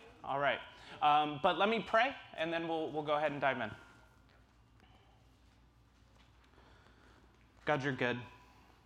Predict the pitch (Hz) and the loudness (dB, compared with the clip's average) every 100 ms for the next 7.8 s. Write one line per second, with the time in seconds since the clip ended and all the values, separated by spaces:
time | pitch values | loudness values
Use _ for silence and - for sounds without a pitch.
0 | - 131 123 165 156 160 156 - 156 151 | -8 -6 -4 -4 -4 -4 -6 -4 -2 0
1 | 143 - 185 165 160 147 143 151 156 156 | -2 -2 -2 0 0 2 2 4 4 2
2 | 135 135 - 156 151 151 147 143 151 139 | -2 -6 -4 0 2 2 0 -2 -2 -2
3 | - 139 139 - - - - - 127 123 | 0 2 0 -4 -12 -18 -20 -14 -8 -2
4 | 127 151 170 151 165 170 208 - - - | 4 4 4 2 2 2 0 -10 -16 -20
5 | - - - 139 147 143 143 147 156 151 | -20 -20 -6 -2 0 0 0 2 2 2
6 | 147 - - 143 143 120 151 156 185 202 | 0 -4 -2 2 2 0 -2 0 2 4
7 | 180 180 156 170 180 180 180 | 4 4 6 6 6 4 2